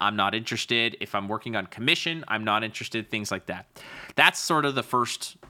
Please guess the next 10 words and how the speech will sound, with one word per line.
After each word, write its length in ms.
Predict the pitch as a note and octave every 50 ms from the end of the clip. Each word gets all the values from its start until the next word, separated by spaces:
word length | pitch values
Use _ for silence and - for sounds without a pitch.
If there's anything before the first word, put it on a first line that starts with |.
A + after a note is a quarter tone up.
| - _ -
barrier, 460 | A2+ A2 G#2+ G#2 F#2+ F2 E2+ E2 E2+
which 280 | F2+ F2+ - - -
Charmer 300 | - - A2+ G2+ G2 G2
mentioned. 400 | G2 G#2+ A2+ - - F#2 F2 E2+
So 220 | - - B2 A2+ A2
sometimes 440 | - - D#3 D3+ D3+ C3+ B2+ B2 -
these 140 | A2 -
things 200 | - A#2+ A2+ -
just 120 | - A2+ -
get 160 | A2+ G2 -